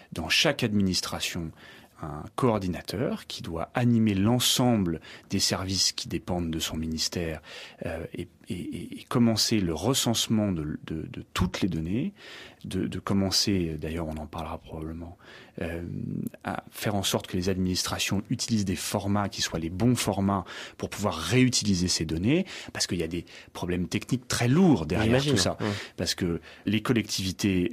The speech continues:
Speaker 1: euh, territoriales qui se sont lancées dans l'open data ont fait un travail formidable, mais, mais je, je,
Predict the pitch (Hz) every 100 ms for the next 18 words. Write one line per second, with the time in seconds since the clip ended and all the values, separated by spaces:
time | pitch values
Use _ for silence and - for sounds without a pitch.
0 | 90 85 - 92 87 92 87 92 90 87
1 | - - 85 82 - 90 82 78 85 82
2 | 80 92 82 76 - 80 - 80 80 78
3 | - - 92 139 170 107 - - - -
4 | - - 98 82 - 87 87 -